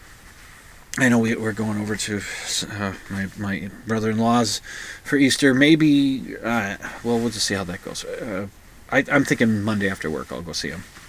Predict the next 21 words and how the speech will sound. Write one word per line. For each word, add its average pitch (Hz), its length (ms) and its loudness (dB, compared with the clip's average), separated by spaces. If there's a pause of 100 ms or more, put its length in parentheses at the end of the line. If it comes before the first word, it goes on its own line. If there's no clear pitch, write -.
(880)
Uh, 127 400 4
Amy 147 340 10
wants 123 220 4
to 123 60 0
see 123 160 4
him. 117 100 6
She 117 140 0
hasn't, 113 280 0
hasn't 107 320 -2
been 104 120 -2
down 98 220 -2
yet. 98 180 -4 (1600)
Uh, 180 180 10
you 208 180 8
know, 226 140 6 (260)
here's 202 200 6
an 143 80 4
observation. 92 640 -2 (2500)
At 175 140 4
the 156 80 6
hospital, 117 580 2